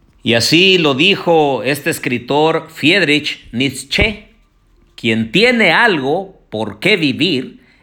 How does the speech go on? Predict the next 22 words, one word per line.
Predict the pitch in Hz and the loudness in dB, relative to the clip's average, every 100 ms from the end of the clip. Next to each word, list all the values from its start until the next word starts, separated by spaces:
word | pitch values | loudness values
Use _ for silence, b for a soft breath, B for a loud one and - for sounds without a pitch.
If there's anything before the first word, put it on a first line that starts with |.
| - | -2
es | 160 175 | -2 0
capaz | - 117 - 160 175 | -2 -2 0 0 0
de | 156 | -2
soportar | - 120 113 107 - 151 - - _ | -4 -6 -6 -6 0 0 0 -8 _
cualquier | 170 139 110 - 147 143 - | 0 2 0 -2 -2 -2 -4
cómo". | - 110 95 87 - B B B - | -2 -2 -2 -10 -16 B B B -2
Y | 117 | 0
aquí | 117 147 156 | 2 4 4
vemos | 147 160 143 139 | 4 4 2 0
a | |
nuestro | 123 117 - 113 | 0 -2 0 -2
José | 117 110 95 82 - _ _ _ _ _ | -2 -4 -6 -8 -16 _ _ _ _ _
diciéndole | 101 131 - 147 175 170 143 135 | -2 0 2 2 4 4 2 0
a | |
sus | 131 117 | -2 -2
hermanos: | 120 123 151 147 135 | 0 0 0 0 0
"No | 147 | 0
se | 226 | 0
entristezcan, | 240 160 123 190 233 - 135 113 92 | 0 -2 0 0 -2 0 -2 -2 -6
no | 120 | -4
se | 170 254 | 0 0
preocupen. | 208 151 - 262 - 156 - - | 2 2 0 0 0 -2 -2 -12